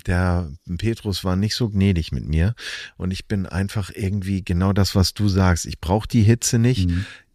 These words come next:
Speaker 1: Ich brauch nicht die Hitze, aber ich brauch einfach in Anführungszeichen diese Wettergarantie,
Speaker 2: Ja, verstehe ich.
Speaker 1: damit man einfach was aufbaut und sagt,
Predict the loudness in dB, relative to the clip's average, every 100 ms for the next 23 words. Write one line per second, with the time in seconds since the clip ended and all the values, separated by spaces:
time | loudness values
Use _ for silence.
0 | _ -4 -4 0 2 2 2 4 4 2
1 | -2 0 -2 -4 -6 -8 -6 -8 -6 -8
2 | -6 -6 -4 -4 -4 -2 -2 -2 -2 -2
3 | 0 0 0 0 0 0 -2 -2 2 2
4 | 2 0 -4 0 2 2 2 0 0 0
5 | 2 2 2 2 2 2 2 4 4 0
6 | -8 -16 -18 -20 _ -2 0 0 0 0
7 | -4 -6